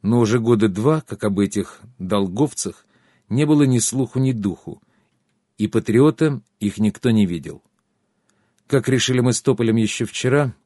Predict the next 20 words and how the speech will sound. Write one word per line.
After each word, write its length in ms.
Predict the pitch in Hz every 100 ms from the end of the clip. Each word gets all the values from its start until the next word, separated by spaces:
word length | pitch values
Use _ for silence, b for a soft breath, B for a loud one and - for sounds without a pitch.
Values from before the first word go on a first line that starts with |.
| _
крайняя 500 | 107 120 120 107 107
надобность 480 | 110 127 127 143 -
сейчас 420 | 117 - 120 110
как 200 | 98 -
раз 220 | 101 -
настала. 560 | 104 90 - 87 78 - _ _ _ _ _ _ -
Чем 320 | - 127 120
быстрее 500 | 123 - 147 127 104
мы 220 | 98 107
оттарабаним 720 | 104 - 113 113 104 107 98
принцессу 680 | 98 104 101 123 101 - 92
и 200 | 87 95
её 240 | 101 104
бесплатное 680 | 95 98 - 117 113 - 98
мясное 400 | 95 92 113 101
приложение 640 | - 95 98 90 98 92
в 100 | 82
лейку, 500 | 107 135 123 - 87 _ _ _ _ _
тем 200 | - 139
лучше. 500 | 117 95 78 - -